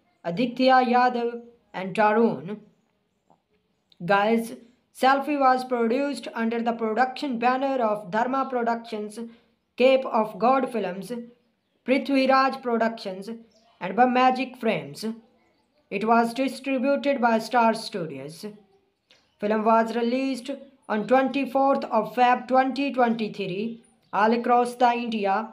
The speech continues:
in Hindi language. Guys, Selfie cost a budget of one hundred to one hundred and thirty crore Indian rupees, while it has grossed a box office collection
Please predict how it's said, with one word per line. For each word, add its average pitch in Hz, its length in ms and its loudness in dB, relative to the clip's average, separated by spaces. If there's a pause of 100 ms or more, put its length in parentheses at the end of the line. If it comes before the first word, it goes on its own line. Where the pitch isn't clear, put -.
(240)
in 214 140 -2
Hindi 240 360 2
language. 165 580 -4 (1700)
Guys, 214 460 0 (400)
Selfie 277 400 0
cost 262 340 2
a 277 60 -2
budget 254 480 0
of 202 180 -2
one 240 200 0
hundred 233 680 -4 (280)
to 202 80 -10
one 262 240 4
hundred 254 420 2
and 202 200 -4
thirty 262 420 2
crore 214 400 -2
Indian 226 320 2
rupees, 180 580 -6 (1080)
while 208 160 4
it 233 140 2
has 247 260 2
grossed 262 520 0
a 214 80 -6
box 254 360 -2
office 240 340 -4
collection 240 720 -2